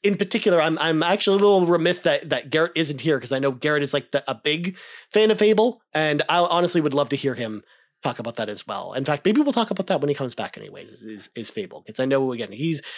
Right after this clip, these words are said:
between that and, and, uh, another game we're gonna talk about with Starfield a little bit later, like, he's a huge fan of both those games. But moving on, Obsidian finally re-revealed Avowed. It had this big, huge showcase. It was pretty much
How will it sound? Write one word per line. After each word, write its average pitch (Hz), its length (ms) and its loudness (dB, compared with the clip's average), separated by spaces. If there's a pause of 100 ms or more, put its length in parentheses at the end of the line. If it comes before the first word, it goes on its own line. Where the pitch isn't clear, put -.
(140)
between 220 280 4
that 220 240 2
and, 165 200 2
and, 151 380 -2 (120)
uh, 131 300 0
another 160 280 2
game 160 120 4
we're 151 100 2
gonna 147 120 0
talk 147 200 0
about 127 200 -2
with 123 120 -2
Starfield 127 440 -2
a 120 40 -10
little 123 180 -4
bit 110 100 -10
later, 104 240 -10
like, 104 160 -12
he's 120 220 -8
a 101 120 -8 (100)
huge - 200 -10
fan 98 140 -8
of 90 60 -20
both - 200 -20
those - 180 -12
games. - 320 -14 (300)
But - 100 -20 (640)
moving 247 320 4
on, 156 440 2 (520)
Obsidian 247 600 2
finally 254 760 4
re-revealed 202 760 4
Avowed. 160 720 2 (140)
It 147 140 2
had 165 260 0
this 175 180 0
big, 180 220 2
huge 208 340 2
showcase. 190 460 2
It 190 80 4
was 214 160 4
pretty - 200 0
much 427 240 2